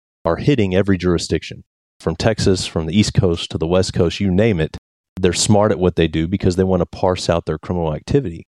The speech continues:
Our job is to look at it at a high level and say, "Hey, you know, small town Texas, this is not just a singular theft. This is a E B T fraud group that's hit five other states with ten different people," or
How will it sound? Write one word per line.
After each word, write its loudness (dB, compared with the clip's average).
Our 2
job 2
is -8
to -4
look -2
at 2
it 2
at -2
a -4
high 0
level -2
and -10
say, 0
"Hey, 0
you -6
know, -10
small 2
town 0
Texas, -2
this -2
is 0
not 0
just -2
a 4
singular 0
theft. -2
This 2
is 0
a 0
E 2
B -2
T -2
fraud 0
group 0
that's -2
hit 2
five 0
other 0
states -2
with -12
ten -4
different -4
people," -6
or 2